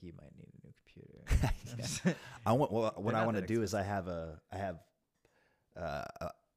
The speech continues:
Speaker 2: I'm, uh, not an iMac. I have an iMac here. This is a twenty-four inch iMac, but I also have, uh, a Mac Air.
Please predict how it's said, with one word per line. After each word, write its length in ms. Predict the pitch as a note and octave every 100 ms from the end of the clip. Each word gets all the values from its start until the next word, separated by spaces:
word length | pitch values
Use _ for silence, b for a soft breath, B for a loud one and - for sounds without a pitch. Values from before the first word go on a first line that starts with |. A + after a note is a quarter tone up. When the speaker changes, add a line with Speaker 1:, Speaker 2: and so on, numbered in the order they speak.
| _ _ -
Speaker 2:
I'm, 280 | G#2+ A#2 G2+ -
uh, 200 | F#2+ E2+
not 220 | G2 E2+
an 140 | E2 E2
iMac. 160 | E2 - -
I 60 |
have 160 | G#2+ G#2+
an 80 | F2+
iMac 360 | F#2 F#2 E2
here. 180 | - F#2+
This 120 | E2+
is 60 | -
a 40 |
twenty-four 360 | - F2+ F2 E2+
inch 120 | E2+
iMac, 300 | F2 E2+ D2
but 100 | F2+
I 60 | G2
also 200 | F#2+ F2+
have, 380 | F#2 F2 E2
uh, 360 | D#2 E2+ E2 D#2
a 60 | E2
Mac 260 | F#2 E2+ -
Air. 320 | E2+ E2+ E2+